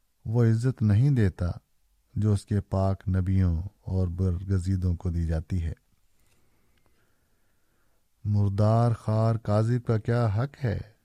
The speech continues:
کہ آسمان اس کے لیے نشان ظاہر کرے اور زمین اس کے لیے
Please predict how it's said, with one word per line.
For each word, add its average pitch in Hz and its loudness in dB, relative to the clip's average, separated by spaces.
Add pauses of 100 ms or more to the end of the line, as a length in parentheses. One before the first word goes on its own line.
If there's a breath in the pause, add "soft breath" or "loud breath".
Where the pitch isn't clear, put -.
(120)
کہ 104 -2
آسمان 98 0
اس 92 -4
کے - -4
لیے 92 0
نشان 87 0
ظاہر 82 -2
کرے 85 -10 (640)
اور 104 -2
زمین 107 4
اس 101 -4
کے 107 -2
لیے 95 0